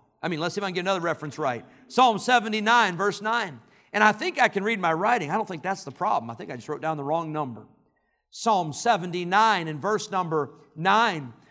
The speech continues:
The Bible says, "Help us, O God of our salvation." Boy, that's a good prayer to pray.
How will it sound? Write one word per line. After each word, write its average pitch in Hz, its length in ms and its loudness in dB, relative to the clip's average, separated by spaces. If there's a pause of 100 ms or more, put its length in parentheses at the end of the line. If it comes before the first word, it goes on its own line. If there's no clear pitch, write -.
(240)
The 185 80 -2
Bible 240 260 8
says, 254 300 -2
"Help 294 440 2
us, 277 540 0
O - 180 0
God 208 300 6
of 175 100 -2
our 185 160 4
salvation." 180 760 -2 (580)
Boy, 160 120 -2
that's 226 220 2
a 185 40 -6
good 151 260 -4
prayer 180 300 -4
to 151 60 -4
pray. 185 420 -4